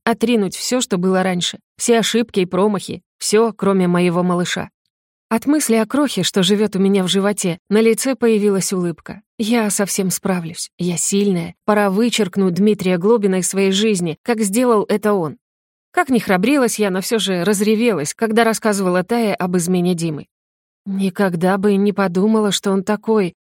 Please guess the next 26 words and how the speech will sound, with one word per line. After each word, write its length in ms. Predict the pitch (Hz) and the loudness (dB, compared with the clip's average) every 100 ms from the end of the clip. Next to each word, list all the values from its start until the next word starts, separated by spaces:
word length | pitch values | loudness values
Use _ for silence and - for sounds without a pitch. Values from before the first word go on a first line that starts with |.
| _ | _
с 80 | - | -2
сожалением 560 | 247 214 233 254 220 | 0 2 2 2 0
произнесла 560 | 185 196 190 190 196 185 | 0 0 0 -2 -2 -2
она. 260 | 185 170 180 _ _ _ _ _ _ | -2 -4 -8 _ _ _ _ _ _
«Красавицы, 680 | - 214 202 254 233 - 156 | 0 0 2 0 0 0 -2
а 140 | 160 160 | -2 -4
что 220 | - 196 | 0 2
у 20 | |
вас 160 | 262 247 | 2 0
за 80 | |
девичник?» — 600 | 254 269 285 - 170 - _ _ _ | 0 2 2 0 -6 -10 _ _ _
появился 500 | 254 240 190 175 185 | 0 2 0 0 -4
в 40 | |
дверях 340 | 160 175 170 - | -2 -2 -2 -4
кухни 320 | 269 - 190 | -8 -2 0
муж 220 | 190 175 | 0 -2
Таисии. 520 | - 208 175 - - - _ _ _ _ _ _ | -2 -2 -2 -6 -10 -18 _ _ _ _ _ _
«Скажи-ка 520 | - - 359 330 208 | -8 0 2 2 2
мне, 200 | 175 170 | 0 2
дорогой 360 | 165 214 240 190 | 2 2 2 0
супруг», — 480 | - 226 196 170 - _ _ | -2 -4 -4 -6 -10 _ _
строго 400 | - - 202 170 | -8 -2 -2 -2
посмотрела 600 | 165 170 175 160 185 175 | -6 -4 -4 -2 -2 0
на 120 | 170 | -2
благоверного 720 | 160 175 165 170 220 220 180 185 | 0 0 0 0 0 0 0 -2
Тая, 320 | 190 165 | -4 -6